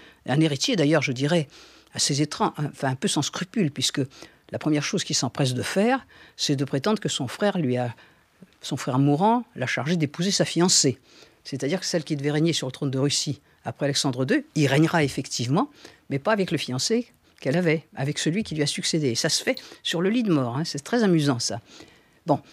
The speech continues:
mais, euh, ce qui n'a pas tellement plu à Alexandre deux, si vous voulez, il est désarçonné par l'attentat, par, euh, par la mort de son fils, je dirais par les conditions dans, aussi dans lesquelles ça s'est passé.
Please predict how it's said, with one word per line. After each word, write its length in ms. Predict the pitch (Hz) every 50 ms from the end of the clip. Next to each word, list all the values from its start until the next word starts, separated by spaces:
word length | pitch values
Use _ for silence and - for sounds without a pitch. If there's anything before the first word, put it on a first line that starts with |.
| - - -
mais, 320 | - 180 196 208 190 - - -
euh, 300 | 131 107 107 - - -
ce 180 | - - - -
qui 100 | - 165
n'a 120 | 165 170
pas 100 | - 247
tellement 320 | - - 175 170 160 156 -
plu 120 | - 208
à 20 |
Alexandre 340 | 175 156 - - 151 139 139
deux, 160 | 131 135 127 - - - _ _ _ -
si 160 | - - 233
vous 60 | 247
voulez, 120 | 240 240 202
il 80 | 175
est 60 | 165
désarçonné 720 | 160 202 214 233 233 - - - 196 175 165 151 139 123
par 180 | - - 190 214
l'attentat, 560 | 196 170 - 156 147 135 - - 85 - - - _ _ _ - - _ _ _ _ _ _ _ _ _ _ _
par, 280 | 196 190 170 143 139
euh, 120 | 139 113 - -
par 140 | - 127 117
la 80 | 127 143
mort 160 | 196 196 160
de 80 | 143
son 160 | 131 - 143 120
fils, 560 | - - 175 190 - - - - - - - _ _ _ _ _ _ _ _ _ _
je 120 | - 147
dirais 180 | 147 175 185 190
par 120 | 185 139
les 80 | 139 143
conditions 540 | - 247 277 294 285 - - - 196 196 190
dans, 160 | 165 160 156
aussi 240 | 151 139 - 165 151
dans 100 | 147 139
lesquelles 220 | 143 151 165 147
ça 120 | - 160
s'est 140 | 147 - 156
passé. 460 | - 143 143 - - 202 190 277 349